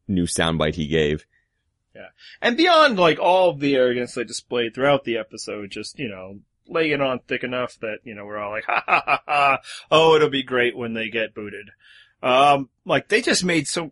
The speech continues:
Speaker 2: like, critical errors in gameplay.
Speaker 1: Yeah, and the first one was actually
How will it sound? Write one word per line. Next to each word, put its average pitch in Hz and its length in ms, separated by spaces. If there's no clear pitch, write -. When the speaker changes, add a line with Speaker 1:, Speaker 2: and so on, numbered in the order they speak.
Speaker 2:
like, 131 260
critical 180 500
errors 131 540
in 110 160
gameplay. 139 600
Speaker 1:
Yeah, 156 440
and 135 340
the 135 260
first - 360
one 95 420
was 104 180
actually 92 500